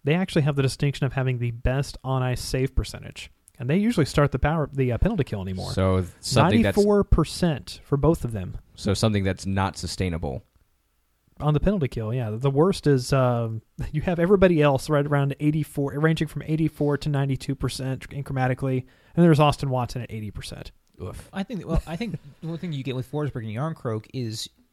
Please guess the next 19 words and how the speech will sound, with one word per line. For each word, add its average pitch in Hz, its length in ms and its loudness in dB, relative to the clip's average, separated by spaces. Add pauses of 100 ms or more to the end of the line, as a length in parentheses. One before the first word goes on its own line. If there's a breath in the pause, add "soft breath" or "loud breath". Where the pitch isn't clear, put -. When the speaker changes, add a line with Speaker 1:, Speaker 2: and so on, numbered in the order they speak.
Speaker 3:
those 147 220 -4
guys 135 180 -2
are 131 40 -4
more 123 140 -6
likely 120 220 -6
to 113 60 -10
press - 360 -8
to 127 80 -14
turn - 80 -18
the 123 80 -12
puck 123 180 -8
over 117 140 -8
and 120 80 -12
carry 113 180 -10
it 110 40 -8
out 104 60 -8
of 104 60 -12
the 107 80 -10
zone. 104 320 -12